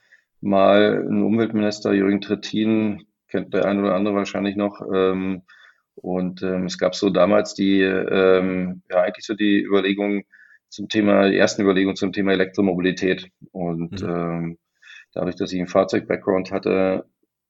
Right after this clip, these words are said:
Speaker 1: ja, ich, kriegte ich damals von meinem Chef damals die Aufgabe, „Kümmere dich doch mal darum,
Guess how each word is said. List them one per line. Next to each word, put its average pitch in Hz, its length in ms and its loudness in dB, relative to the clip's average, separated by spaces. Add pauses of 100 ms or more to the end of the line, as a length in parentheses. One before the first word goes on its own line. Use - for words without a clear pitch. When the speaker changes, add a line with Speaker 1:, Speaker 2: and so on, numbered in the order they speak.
(1200)
Speaker 1:
ja, 90 160 -2
ich, - 160 -14
kriegte - 240 0
ich 85 80 0
damals 90 260 0
von 90 120 -2
meinem 85 120 -2
Chef - 180 -6
damals 90 280 0
die 87 80 -4
Aufgabe, 90 500 -4
„Kümmere 98 200 0
dich 87 100 -4
doch 85 160 -4
mal 90 240 0
darum, 92 480 -6